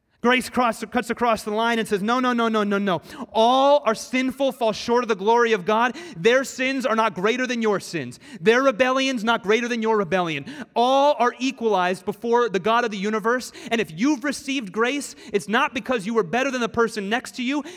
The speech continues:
It was because in your rebellion, God said, 'I love you despite it.'" And now as ones who've been filled up by grace,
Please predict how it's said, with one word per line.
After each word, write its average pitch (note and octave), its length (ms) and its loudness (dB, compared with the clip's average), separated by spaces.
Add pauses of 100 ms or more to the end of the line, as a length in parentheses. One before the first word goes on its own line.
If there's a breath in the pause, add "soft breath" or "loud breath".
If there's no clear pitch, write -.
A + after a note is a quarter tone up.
It A3+ 60 0
was A#3 120 0
because A3 300 -2
in A3 100 -2
your G#3+ 120 0
rebellion, A#3+ 440 -2
God A#3 240 0
said, A#3+ 80 0
'I G3+ 80 2
love A3+ 340 0
you C4+ 80 0
despite B3 520 0
it.'" C#3+ 100 -6 (440 loud breath)
And C4 100 4
now D4 240 4
as G#3 100 -2
ones C#4 240 0
who've A#3+ 100 0
been B3+ 140 0
filled D#4 320 0
up C#4 200 2
by B3+ 120 2
grace, B3+ 380 0